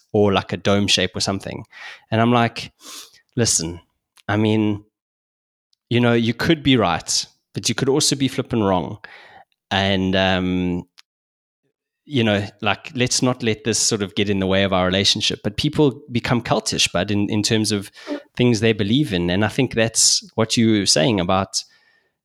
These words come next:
you know, both side, like, y-, you know, the, the propaganda and the whatever is, is, comes heavy on both sides.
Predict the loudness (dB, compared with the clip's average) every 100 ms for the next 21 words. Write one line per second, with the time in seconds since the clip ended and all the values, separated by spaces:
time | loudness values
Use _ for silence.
0 | _ -4 -2 0 2 2 0 0 0 0
1 | -2 -2 -8 -16 -18 _ _ _ _ _
2 | -18 -16 -16 -20 _ _ 0 2 4 2
3 | 2 0 -2 -4 -4 -4 0 0 2 2
4 | 0 0 0 0 0 0 0 0 -2 -4
5 | -4 -4 -4 -6 -4 -2 -2 -2 -2 0
6 | 0 0 -2 -2 -2 -2 0 0 0 -2
7 | -6 -8